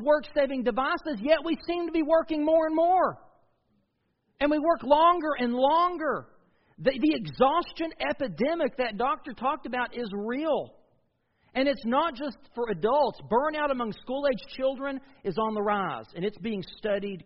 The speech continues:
greatly. Too much homework. Too many extracurricular activities. Not enough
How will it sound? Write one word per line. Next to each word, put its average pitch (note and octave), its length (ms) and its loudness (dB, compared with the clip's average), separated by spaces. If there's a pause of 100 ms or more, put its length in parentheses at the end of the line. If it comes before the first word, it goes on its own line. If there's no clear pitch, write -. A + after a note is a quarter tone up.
greatly. C#3+ 520 -8 (1160)
Too A3+ 80 -2
much A#3+ 260 -2
homework. G3 520 -6 (1040)
Too C4 180 -2
many B3 340 0
extracurricular A3 960 -2
activities. G3+ 720 -4 (680)
Not C4+ 260 2
enough C4+ 300 0